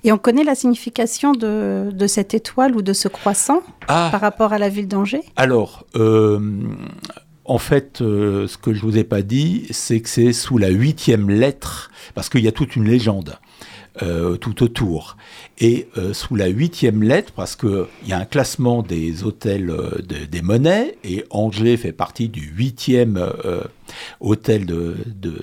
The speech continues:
Speaker 2: de monnaie de France, et donc le petit signe, euh, le point discret, comme on disait à l'époque,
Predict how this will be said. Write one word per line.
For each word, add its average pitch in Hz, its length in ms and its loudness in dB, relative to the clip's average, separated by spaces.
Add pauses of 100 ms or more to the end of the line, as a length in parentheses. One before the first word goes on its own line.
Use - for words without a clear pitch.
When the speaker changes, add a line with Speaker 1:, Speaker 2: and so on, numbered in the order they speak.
(120)
Speaker 2:
de 95 200 -10
monnaie 90 360 -2
de 87 100 -4
France, - 540 -2 (340)
et 87 140 -2
donc 160 420 2 (140)
le 123 120 2
petit 113 220 -8
signe, 190 440 0 (440)
euh, 95 260 -6
le 80 140 -4
point 107 300 0
discret, 117 560 -6
comme - 200 -10
on 92 60 -6
disait 85 300 -8
à 113 80 -4
l'époque, - 420 -6